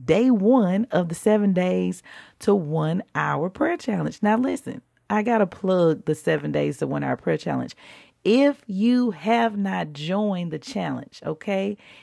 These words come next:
If you have not joined the challenge, I wanna encourage you to head over to Encouragement Inc. That's encouragement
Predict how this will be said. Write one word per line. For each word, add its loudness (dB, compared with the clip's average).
If 2
you 0
have -2
not -4
joined -2
the -6
challenge, -6
I -6
wanna -10
encourage -4
you -6
to -8
head -2
over 2
to -6
Encouragement -6
Inc. -6
That's -8
encouragement -4